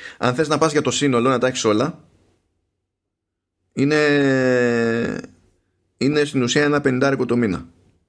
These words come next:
Για αυτή την περίοδο βέβαια, γιατί υποτίθεται ότι είναι σε, με έκπτωση είκοσι τοις εκατό. Μετά πηγαίνει στα, το κλασικό, δηλαδή είναι το εξήντα δύο.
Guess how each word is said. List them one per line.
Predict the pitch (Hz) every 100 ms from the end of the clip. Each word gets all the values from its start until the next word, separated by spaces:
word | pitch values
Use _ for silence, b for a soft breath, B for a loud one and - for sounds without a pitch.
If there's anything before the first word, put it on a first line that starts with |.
| _ _ _ _
Για | - 135
αυτή | 165
την | 147
περίοδο | 143 139 143 117
βέβαια, | 107 117 131
γιατί | 135 127 135
υποτίθεται | 131 127 131
ότι | 123 131 127 120 113
είναι | 120 123 120 120 117
σε, | 110 95
με | 113
έκπτωση | 120 120 123
είκοσι | 117 117
τοις | -
εκατό. | 110 107 104
Μετά | 101 127
πηγαίνει | 120 123
στα, | 127 120 110 113 120
το | 110
κλασικό, | 117 113 -
δηλαδή | 127 120 127
είναι | 127
το | 127
εξήντα | 123 113
δύο. | 110 95